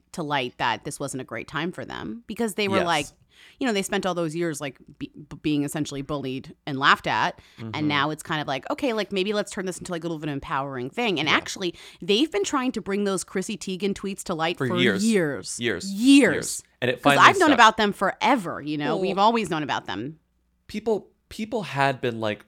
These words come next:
Speaker 2: retweeting them pretty frequently, and they weren't actually deleted from Chrissy's feed until quite recently. Like, they were very
Speaker 1: Right.
Speaker 2: easy to find up until recently. So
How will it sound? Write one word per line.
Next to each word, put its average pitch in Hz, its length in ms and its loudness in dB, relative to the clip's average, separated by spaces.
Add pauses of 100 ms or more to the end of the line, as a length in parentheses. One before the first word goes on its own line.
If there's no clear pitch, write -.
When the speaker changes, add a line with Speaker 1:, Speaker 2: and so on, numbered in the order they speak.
Speaker 2:
retweeting 113 800 -4
them 98 360 -6 (180)
pretty 117 420 -2
frequently, 113 500 -8
and 107 100 -4
they 123 80 -2
weren't 180 220 -2
actually 170 280 -4
deleted 117 420 -4
from 107 140 -10
Chrissy's 107 440 -10
feed 110 300 -6
until 95 500 -8 (100)
quite - 340 -2
recently. - 460 -8
Like, 120 180 -6
they 139 100 0
were 131 200 -2
very 160 220 4
Speaker 1:
Right. 147 80 2
Speaker 2:
easy 117 220 -4
to 107 80 -2
find 104 460 -4 (360)
up 123 160 -2
until 107 280 -4
recently. 104 460 -10
So 131 340 0